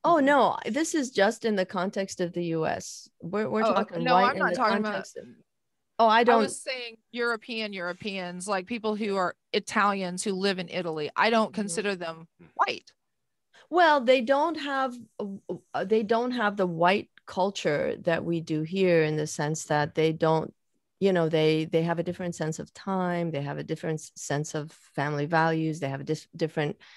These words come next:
Speaker 1: relationship to work. Like, yeah, those are, what we have here, which is white culture, is very much Protestant, first of all, Protestant based, and is very intertwined with a certain kind of rabid capitalism.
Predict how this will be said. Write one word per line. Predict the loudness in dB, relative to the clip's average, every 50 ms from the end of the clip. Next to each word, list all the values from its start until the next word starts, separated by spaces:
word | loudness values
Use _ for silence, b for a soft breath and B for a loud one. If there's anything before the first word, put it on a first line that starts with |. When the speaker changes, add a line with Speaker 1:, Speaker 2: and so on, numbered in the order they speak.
| B B B
Speaker 1:
relationship | 0 2 2 2 2 0 -2 -4 -4 -4 -4
to | -4 -2
work. | 0 2 4 4 4 4 4 2 0 -2 -6 -6
Like, | -4 -4 -4 -6 -8 _ b b b b b b b
yeah, | 2 4 6 6 6
those | 6 6 6 6 6 4
are, | 4 6 6 4 4 0 -10 _ _ b b b b
what | b 0 4 4 4 4
we | 2 -2 -2 -2
have | -2 -2 0 -2 -2 -2
here, | -4 -4 -4 -4
which | -4 -6 -6
is | -6 -4
white | -2 0 0 0 0 -2
culture, | -6 -4 -2 -2 -2 -2 -4 -2 -2 -2
is | -2 -4 -4 -6 -2
very | 0 2 4 4 4
much | 2 0 -2 -4 -4 -6 -12 -16 _ -12
Protestant, | -6 -2 -2 0 0 -2 -4 -6 -6 -6 -6 -6
first | -6 -8 -8 -8 -8 -10
of | -8 -6
all, | -4 -4 -4 -4 -6 _ _ _ _ _
Protestant | -12 -10 -8 -8 -8 -8 -8 -10 -10 -10 -8
based, | -8 -8 -6 -8 -8 -10 -14 -20 _ b b b b b b b b b b b b b b
and | 0 2 2 2 2 0 -2 _ 0
is | 0 0 0
very | -2 -2 0 2 4 4 4 4
intertwined | 4 2 2 0 0 -2 -4 -2 -2 0 0 -2 -2
with | -4 -4 -4
a | -6
certain | -4 -2 0 0 0 0 -2 -4
kind | -4 -2 -2 0 0
of | 0 0
rabid | 2 4 4 4 4 2 0 0
capitalism. | -2 -4 -6 -6 -6 -4 -4 -4 -4 -4 -4 -4 -2 -2 -2 -2 -2 -4 -6 -10